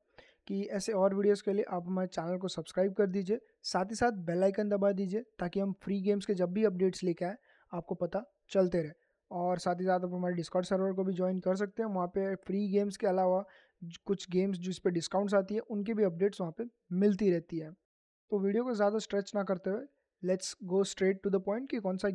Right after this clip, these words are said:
गेम है और कैसे उसको क्लेम करना है। तो गेम का नाम है Evil Within। अगर आप इस गेम को Steam पे सर्च करते हैं, The Evil Within करके आपको सर्च करना है। अगर आप देखते हैं तो सिक्सटीन थाउजेंड प्लस रिव्यूज़ है। The game was released in October two thousand fourteen, but still very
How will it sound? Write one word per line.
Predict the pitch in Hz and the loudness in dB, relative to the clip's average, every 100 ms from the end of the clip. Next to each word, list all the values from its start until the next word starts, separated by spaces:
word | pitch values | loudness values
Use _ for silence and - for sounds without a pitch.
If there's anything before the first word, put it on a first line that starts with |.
| 175 | 0
गेम | 208 | 0
है | 214 | -2
और | 277 | -4
कैसे | 226 202 214 | -4 0 0
उसको | 208 240 | -2 -6
क्लेम | 220 190 185 | 2 2 2
करना | 175 165 | -4 -6
है। | 160 170 _ - - _ | -10 -12 _ -20 -20 _
तो | 240 196 | -6 0
गेम | 196 233 | 2 2
का | 233 247 | 2 0
नाम | 233 226 208 | 2 2 0
है | 247 _ 294 | -2 _ -2
Evil | 196 190 220 180 | 2 6 6 4
Within। | 170 190 220 _ _ 185 | 2 0 -2 _ _ -8
अगर | 175 180 | 0 2
आप | 185 190 | 2 -2
इस | 170 | -4
गेम | 180 185 | -2 -2
को | 185 190 190 | -2 -2 -2
Steam | - - 185 190 | -4 -4 -4 0
पे | 190 | -2
सर्च | 175 185 - | -2 -4 -2
करते | 180 - 180 | -4 -4 -6
हैं, | 220 _ _ _ _ - | -8 _ _ _ _ -6
The | 175 175 | 0 2
Evil | 180 180 | 2 2
Within | 175 180 | 0 0
करके | 180 170 | -2 0
आपको | 175 - | -2 -2
सर्च | 170 175 180 | -6 -6 -4
करना | 170 170 | -8 -8
है। | - | -10
अगर | 196 180 | -4 -4
आप | 170 | -2
देखते | 170 175 196 | -4 -4 -4
हैं | 214 | -6
तो | |
सिक्सटीन | 190 175 185 - 226 | -10 -6 -6 -2 4
थाउजेंड | 220 233 208 | 4 4 4
प्लस | 226 220 | 4 4
रिव्यूज़ | 214 202 190 | 2 2 0
है। | - - 180 | -4 -6 -2
The | 175 170 | -2 2
game | 190 190 | 2 2
was | 180 175 | 2 4
released | 185 185 | 2 2
in | 180 _ - 185 | -4 _ -12 -12
October | 160 - 185 180 | -6 0 0 0
two | 180 175 | -2 0
thousand | 175 185 - | 0 -2 -4
fourteen, | 170 165 233 208 139 _ _ _ _ 185 | -6 -2 0 0 0 _ _ _ _ -6
but | 185 - | -4 -2
still | 220 208 190 | -2 2 2
very | 190 | 2